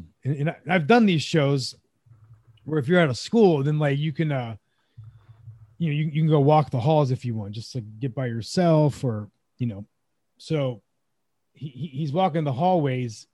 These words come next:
and, um, you know, there's nobody around. Then he, and he passes a classroom, and inside the classroom is Matt Bourne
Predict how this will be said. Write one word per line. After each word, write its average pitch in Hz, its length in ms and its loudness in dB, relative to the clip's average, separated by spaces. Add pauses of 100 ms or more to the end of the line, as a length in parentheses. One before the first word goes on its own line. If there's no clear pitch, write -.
and, 139 260 -4
um, 120 420 -8 (500)
you 143 80 -8
know, 139 40 -2
there's 135 100 -2
nobody 151 240 0
around. 151 300 0
Then 143 100 -2
he, 135 120 -4
and 131 100 -8
he 135 80 -4
passes 160 460 -4
a 120 60 -12
classroom, 123 760 -8 (540)
and 139 80 -6
inside 170 460 0
the 139 80 -4
classroom 151 580 -2
is 123 160 -2
Matt 135 360 0
Bourne 135 560 0